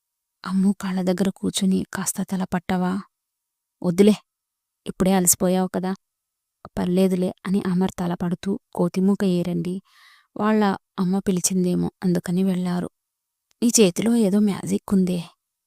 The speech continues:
నీ వేళ్ళు, నీ బాడీ అంతా స్మూత్గానే ఉంటుంది బుచ్చి," అన్నాడు అమర్. "ఇలాగే వాగాననుకో, వాడు అంకుల్ అని పిలుస్తున్నాడు. తమరు ప్లాటినం హెయిర్ చూసి తాత అని పిలుస్తాడు," అంది అమూల్య. "ఎవడు, చింటుగాడా?"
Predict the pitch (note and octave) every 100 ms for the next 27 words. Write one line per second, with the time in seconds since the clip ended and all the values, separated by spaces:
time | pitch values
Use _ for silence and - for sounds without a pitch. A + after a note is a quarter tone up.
0 | _ _ _ A3+ G3+ F#3+ F#3 F#3 F#3+ F#3
1 | F3 F#3 F#3 F#3+ - F3 - G#3 - F3+
2 | F3+ F#3 F#3 F3 F3 E3+ E3+ - - F3
3 | E3 F#3 F3 F3 F3 E3+ E3 A3 _ _
4 | - - _ E3+ E3+ F#3+ G#3 F3 E3+ F3+
5 | F3+ F3 - F3 - F#3 F3+ E3+ F3 G3+
6 | F#3+ F3 F3 E3 - E3+ E3+ E3+ - _
7 | _ - - - _ - F3+ F3+ - F#3
8 | F3 G3 G3+ F#3 F#3+ - G3 F3+ - -
9 | G3+ F#3 - F3+ F#3+ F3 F3 F3 - F#3
10 | E3+ F3+ F3 F3 F3 E3 E3+ E3 - _
11 | _ _ _ _ _ - F#3 F3+ F#3+ F3+
12 | E3 F3+ F3 F3